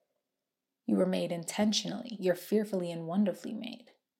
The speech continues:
There's power in that because your weaknesses are included. See, I'm a fixer. So anytime I find something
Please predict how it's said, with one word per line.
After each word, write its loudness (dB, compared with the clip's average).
There's 2
power 4
in -2
that -8
because 0
your -4
weaknesses 0
are 0
included. -2
See, 8
I'm 8
a 6
fixer. 0
So 4
anytime 4
I 0
find -4
something -6